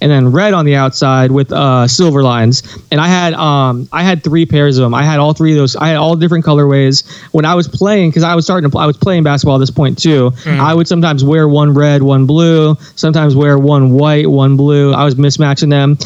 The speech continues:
Speaker 1: All my friends had them too. Like, we were all real big into those shoes. Um, I do think it does. I, I think, uh, I think they're, they're a little bit, uh, underrated. I, I think, um, you know, it's one of the, one of those shoes where, like,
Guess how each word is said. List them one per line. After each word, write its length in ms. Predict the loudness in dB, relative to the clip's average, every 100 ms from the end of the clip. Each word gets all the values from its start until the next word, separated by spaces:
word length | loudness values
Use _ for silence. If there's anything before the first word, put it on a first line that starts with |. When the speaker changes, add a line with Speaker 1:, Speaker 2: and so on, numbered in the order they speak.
| -8
Speaker 1:
All 160 | -4 -2
my 100 | -2
friends 300 | -2 -4 -2
had 180 | -2 0
them 180 | 0 0
too. 260 | 0 0
Like, 140 | 0 0
we 100 | 0
were 120 | 0
all 240 | 0 0
real 240 | 2 0 0
big 240 | 0 0
into 400 | 0 0 0 0 -4 -12 -2
those 200 | 0 0
shoes. 480 | 0 0 0 -2 -6 -16 -8
Um, 420 | -2 0 0 -2 -4
I 140 | -2 0
do 180 | 0
think 200 | 0 0
it 120 | -2 -2
does. 320 | 0 0 -2
I, 220 | -2 -2
I 40 |
think, 260 | -2 -2 0
uh, 380 | 0 0 2 0 -4 _ _ _
I 100 | -4
think 160 | -2 0
they're, 260 | 0 -2 -4
they're 160 | -2 0
a 60 |
little 220 | 2 2 0
bit, 340 | 0 0 -4 -6
uh, 520 | -2 2 2 2 0 -4 -4
underrated. 640 | 0 0 0 0 0 -2 -6
I, 160 | -4 0 0
I 40 |
think, 260 | 0 -2 0
um, 480 | 0 0 2 2 0 -4 _ _ _
you 120 | 0
know, 300 | 2 2 0 -6 _ _ _ _ -6
it's 140 | -2
one 160 | 0 2
of 180 | 0
the, 60 | 2
one 160 | 0 2
of 60 |
those 120 | 0
shoes 280 | 2 0 2
where, 280 | 2 2 2
like, 200 | 0 -4